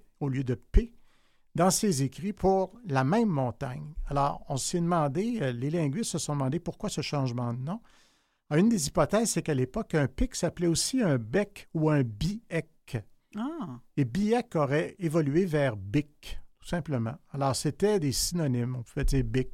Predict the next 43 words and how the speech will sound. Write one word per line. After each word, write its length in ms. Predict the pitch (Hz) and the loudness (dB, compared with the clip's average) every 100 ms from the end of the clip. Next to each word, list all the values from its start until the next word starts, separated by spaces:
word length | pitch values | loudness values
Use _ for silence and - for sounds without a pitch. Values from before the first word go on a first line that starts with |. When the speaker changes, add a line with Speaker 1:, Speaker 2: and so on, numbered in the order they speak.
| - | -4
Speaker 1:
pic, 360 | 147 - - - | -4 -4 -12 -12
biec. 560 | 135 135 135 - - - _ _ _ - - - - | -2 0 0 -6 -20 -20 _ _ _ 2 4 4 0
Voilà. 220 | - - - - - - - - | -2 -4 -6 -10 -12 -14 -18 -10
Speaker 2:
Nick 320 | 185 202 - - | -2 -2 -4 -2
Pic. 480 | 170 - - - - | -2 0 -10 -8 2
Speaker 1:
Nick 180 | 160 - | 2 4
et 80 | 135 | 2
Pic. 160 | 139 | 0
Speaker 2:
Mais 80 | 143 | 0
ça, 80 | 160 | -4
c'est 200 | - 151 | -4 -4
une 100 | 143 | -4
autre 160 | - | -6
chose. 320 | - - - - _ - - - _ _ 185 | -10 -12 -18 -20 _ -20 -20 -20 _ _ 4
Speaker 1:
Un 100 | 196 | 8
peu 140 | 196 | 8
moins 180 | 214 240 | 8 8
connu, 560 | 202 165 185 240 254 - | 8 10 10 6 2 -2
Saint-Louis 680 | - - 220 208 180 226 254 | 0 4 6 6 4 4 2
du 280 | 127 147 - | 2 -4 0
A 180 | 196 208 | 0 2
A. 180 | 185 180 | 4 4
Speaker 2:
Ouais, 100 | 233 | 4
ça 160 | - 151 | 4 0
existe 300 | 151 226 - | 0 -4 -4
pour 120 | 156 | -6
vrai. 240 | 135 202 403 220 135 | -4 -4 -4 -8 -4
Speaker 1:
Tout 160 | - - | -4 -2
à 100 | 113 | -4
fait. 220 | - 185 - - | -4 -8 -8 2
A 80 | 160 - 196 | 2 4 0
A, 140 | - | 2
achat, 340 | 160 135 202 202 | 0 2 2 0
point 180 | 180 160 | 0 -2
d'exclamation, 540 | 131 165 139 - 185 | -2 0 0 2 2
achat, 300 | 151 - 180 | 2 0 -2
point 160 | 185 170 | -2 -4
d'exclamation. 580 | 139 - 147 131 - 233 | -4 -4 -4 -2 -4 -4
C'est 140 | 180 | -4
près 160 | - 214 | -2 -2
du 100 | 185 | 2
lac 200 | 196 196 | 0 2
Témiscouata, 720 | 170 151 - 147 123 - 247 | 0 2 0 0 -2 -2 -10